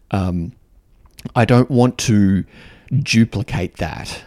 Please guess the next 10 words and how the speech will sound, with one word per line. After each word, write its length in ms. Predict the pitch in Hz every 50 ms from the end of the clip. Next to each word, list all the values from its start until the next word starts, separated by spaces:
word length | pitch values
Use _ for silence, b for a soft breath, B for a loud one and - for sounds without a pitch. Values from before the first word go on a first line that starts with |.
| - _ -
um, 580 | 117 95 90 87 90 87 90 92 85 87 85 -
because 560 | - 98 - - 90 90 87 87 90 87 -
there's, 260 | - 98 92 92 - - -
there's 200 | - 92 90 98
enough, 520 | 92 95 95 87 82 - - - - - -
there's 260 | - 120 104 95 -
enough 300 | 101 95 90 85 - - - -
out 200 | 98 73 - -
there. 200 | - 71 - - - _ _ _ - - - _ _ _ _ _ _ _ _ _ _ _ _ _ _ _ B B B B B B B B B B B B B B B B B B B B B - - _ _ _ _ _ _ -
But 280 | 156 156 160 - -